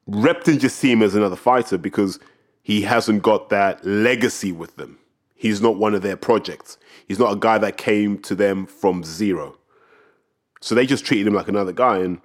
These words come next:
they didn't really understand how to get the best out of him. So he fought in the schoolboy finals, and I can't remember who he fought. But he should have won that fight. He should have stopped the kid. But he was just, he found it too easy in there. He switched off,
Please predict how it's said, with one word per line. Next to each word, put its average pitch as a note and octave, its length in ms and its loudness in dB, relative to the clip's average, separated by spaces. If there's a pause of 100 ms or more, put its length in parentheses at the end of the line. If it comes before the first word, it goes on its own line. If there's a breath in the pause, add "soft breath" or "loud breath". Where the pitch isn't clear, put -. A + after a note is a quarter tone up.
(220)
they A2 140 0
didn't B2+ 180 2
really A#2+ 180 4
understand G#2+ 380 2
how G#2+ 120 2
to G#2 120 -6
get F#2 140 0
the F2 80 -6
best - 320 0
out A2 160 4
of G#2+ 80 2
him. C3+ 120 2
So - 140 2
he A#2 80 2
fought C#3+ 240 2
in B2+ 80 2
the B2+ 40 -2
schoolboy B2 420 2
finals, A2+ 440 2
and F2+ 80 -2
I - 100 -8
can't A#2 140 2
remember B2 260 2
who B2 140 0
he G#2+ 80 -2
fought. - 460 -2 (1200 soft breath)
But A#2 120 2
he C#3 100 2
should D#3+ 160 0
have C3+ 80 4
won B2+ 140 2
that F2+ 140 -2
fight. C#2 160 -6
He - 40 -12
should - 160 -4
have A2 80 -6
stopped - 320 -4
the - 60 -12
kid. - 360 -12 (580)
But A#2 100 0
he A#2+ 60 0
was A2+ 140 0
just, - 520 0 (560)
he B2+ 120 0
found D3+ 340 2
it D3 100 -2
too C3+ 220 4
easy B2 380 4
in F#2+ 120 0
there. F#2+ 140 0
He G2+ 140 -4
switched - 400 -2
off, G#2 220 4